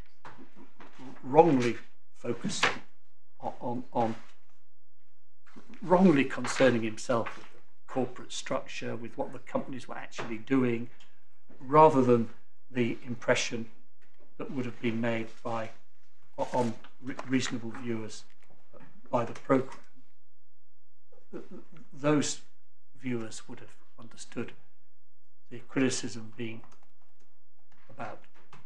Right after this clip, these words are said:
British companies and their failures to properly protect the Malaysian workers. Uh, the,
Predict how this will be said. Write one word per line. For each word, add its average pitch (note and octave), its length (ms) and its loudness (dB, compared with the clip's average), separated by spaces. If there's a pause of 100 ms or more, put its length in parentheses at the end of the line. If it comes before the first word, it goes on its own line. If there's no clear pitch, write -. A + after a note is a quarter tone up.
(500)
British A#2+ 300 -2
companies - 640 -2
and G#2+ 140 -4
their A2 180 -6 (1000)
failures A2 680 4
to - 80 -4 (360)
properly - 340 2
protect - 540 -2
the A2+ 100 -4 (1900)
Malaysian B2 520 2
workers. - 600 -4 (1600)
Uh, - 60 -4 (560)
the, C3+ 100 -4